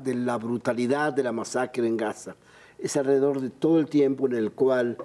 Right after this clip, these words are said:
Israel se convierte en el Estado, eh, que viene a representar a los judíos del mundo.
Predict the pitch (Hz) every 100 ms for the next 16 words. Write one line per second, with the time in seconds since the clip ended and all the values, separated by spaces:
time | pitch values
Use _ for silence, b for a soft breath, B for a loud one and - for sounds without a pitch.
0 | B B B B 123 127 135 151 151 147
1 | 120 123 117 113 151 160 147 - 151 151
2 | - - b b b b - 113 113 113
3 | - - 139 143 139 139 135 120 - B
4 | B B _ _ _ 107 110 107 107 107
5 | 101 - 117 147 156 143 139 151 151 -
6 | 139 135 127 123 110 143 151 151 117 110
7 | - 104 110 104 87 76 65 62 71